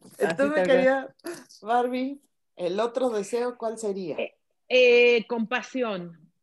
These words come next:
Speaker 3: A mí me gusta mucho la palabra compasión, lo digo para mí y para los demás,
Speaker 2: Ah, ujú.
Speaker 3: y yo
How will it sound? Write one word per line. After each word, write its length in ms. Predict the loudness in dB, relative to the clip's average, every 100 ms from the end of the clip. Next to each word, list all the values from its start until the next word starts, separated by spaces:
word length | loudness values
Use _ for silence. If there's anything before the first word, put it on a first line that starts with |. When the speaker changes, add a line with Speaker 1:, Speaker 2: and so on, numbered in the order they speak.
| _
Speaker 3:
A 80 | -10
mí 120 | -6
me 100 | -6
gusta 280 | -6 -6 -6
mucho 280 | -4 -4 -4
la 160 | -4 -2
palabra 340 | 0 0 0
compasión, 460 | -2 -6 -6 -4 0
lo 80 |
digo 240 | 2 2 0
para 160 | -4 -4
mí 180 | -4
y 20 | -4
para 200 | -4 -4
los 160 | -6
demás, 680 | -6 -6 -4 -6 -8 -16 -12
Speaker 2:
Ah, 40 |
ujú. 120 | -10 -6
Speaker 3:
y 240 | -6 -4
yo 1120 | 0 2 2 2 2 0 0 -2 -2 -4 -6